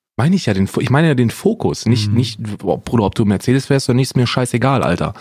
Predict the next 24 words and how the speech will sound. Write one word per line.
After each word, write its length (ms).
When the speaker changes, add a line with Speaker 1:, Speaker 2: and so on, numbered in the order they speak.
Speaker 1:
Wenn 100
du 80
Geld 240
verdienst 400
und 100
du 100
willst 160
es 100
ausgeben 540
oder 120
du 80
kannst 300
es 120
ausgeben, 420
dann 100
gib 160
es 120
bitte 240
aus, 320
weißt 180
du? 140
Das, 240
äh, 140
auch, 220